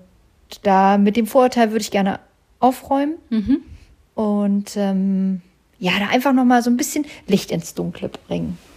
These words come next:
Speaker 2: Dann würde ich sagen, lass uns einfach mal anfangen.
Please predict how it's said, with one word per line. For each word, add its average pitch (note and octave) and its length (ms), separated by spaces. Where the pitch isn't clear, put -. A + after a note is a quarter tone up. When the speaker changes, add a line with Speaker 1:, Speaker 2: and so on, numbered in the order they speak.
Speaker 2:
Dann E3+ 360
würde F3+ 180
ich F3+ 60
sagen, F3+ 360
lass F#3+ 160
uns G#3+ 160
einfach F#3+ 260
mal F3 240
anfangen. B3+ 680